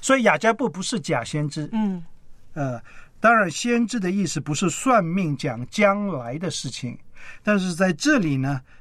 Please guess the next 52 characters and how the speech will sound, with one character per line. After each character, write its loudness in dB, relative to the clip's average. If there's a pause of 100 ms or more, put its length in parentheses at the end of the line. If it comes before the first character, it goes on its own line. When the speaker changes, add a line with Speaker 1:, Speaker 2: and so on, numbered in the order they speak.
Speaker 1:
就 -2
是 0
讲 0 (200)
将 4
来 -2
会 0
有 -6
饥 -2
荒， 0 (220)
而 -2
他 0
所 -4
讲 -6
的 -6
呢， -4
是 -8
在 -4
哥 -2
老 -2
丢 -2
皇 -6
帝 -8
的 -8
时 -6
候 -10 (240)
成 -6
就 -4
了。 -10
Speaker 2:
嗯。 -14
Speaker 1:
那 6
现 2
在 4 (400)
应 6
该 6
是 -2
同 -2
样 0
一 -6
位， 0 (120)
因 -2
为 0
他 -2
没 -2
有 -2 (180)
加 2
解 -8
释。 -6 (140)
二 4
十 -8
一 -2
章 2
的 -4